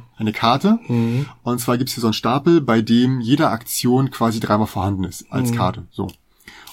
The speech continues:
Speaker 1: Und dann kann man per Zufall eine da oben runterziehen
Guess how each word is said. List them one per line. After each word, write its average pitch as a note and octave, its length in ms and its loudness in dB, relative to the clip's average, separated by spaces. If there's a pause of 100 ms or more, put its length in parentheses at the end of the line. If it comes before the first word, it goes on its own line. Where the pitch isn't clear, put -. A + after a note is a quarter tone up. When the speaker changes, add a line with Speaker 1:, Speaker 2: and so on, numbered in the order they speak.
(120)
Speaker 1:
Und A#2+ 500 2 (360)
dann C3 160 -2
kann C#3 140 0
man D#3+ 140 2
per C3 140 -2
Zufall D3+ 380 0
eine B2 220 -2
da A2+ 80 0
oben G#2 180 -2
runterziehen E3+ 640 0